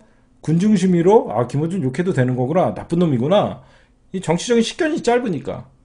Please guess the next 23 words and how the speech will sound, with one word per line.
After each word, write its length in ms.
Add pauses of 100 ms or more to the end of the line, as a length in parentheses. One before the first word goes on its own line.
(560)
어, 300
아이큐들이 460
낮다고 440
해-, 100
내가 240
얘기했잖아. 600 (480)
어, 240
이거는 460
거기서 360
빠져나오는 600
거는 240
지능순이라고 720
내가 220
늘 200
얘기했잖아. 540 (1700)
육일삼 360
지방선거에서 1120 (1080)
남경필 580
찍자고 400
하는데 320
거기서 400
좋다고 500
이-, 140